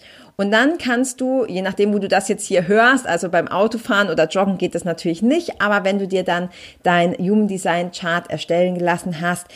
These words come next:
dann kannst du selber mal schauen, okay, was ist denn jetzt hier bei mir definiert und was ist offen und was bedeutet das? Gut, fangen wir ganz oben an. Das erste Zentrum ist die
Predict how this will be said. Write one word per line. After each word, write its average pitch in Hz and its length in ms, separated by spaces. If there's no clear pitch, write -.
dann 185 160
kannst 240 240
du 220 40
selber 214 280
mal 202 180
schauen, 180 380
okay, - 420
was 247 240
ist - 160
denn 220 160
jetzt 196 240
hier 202 180
bei 175 160
mir 175 160
definiert 151 640
und 143 220
was 180 180
ist - 240
offen 180 320
und 147 220
was 151 240
bedeutet 131 520
das? - 320
Gut, 311 220
fangen 302 240
wir 294 100
ganz 285 240
oben 220 260
an. 135 220
Das 156 160
erste 277 460
Zentrum 202 540
ist - 260
die 214 260